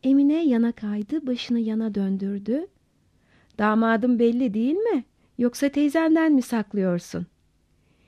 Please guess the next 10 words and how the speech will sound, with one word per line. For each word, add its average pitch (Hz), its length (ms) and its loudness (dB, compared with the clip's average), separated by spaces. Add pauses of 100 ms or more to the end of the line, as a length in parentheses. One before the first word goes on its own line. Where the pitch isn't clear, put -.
(280)
Emine'yi 254 440 2
bacakları 214 600 -4
arasında 190 440 -4
sıktı, - 480 -8
sarstı. 196 600 -6 (400)
"Hadi 220 200 -8
söyle, 220 440 0 (280)
çek 277 240 -2
parmağını 185 580 0
ağzından." 175 440 -2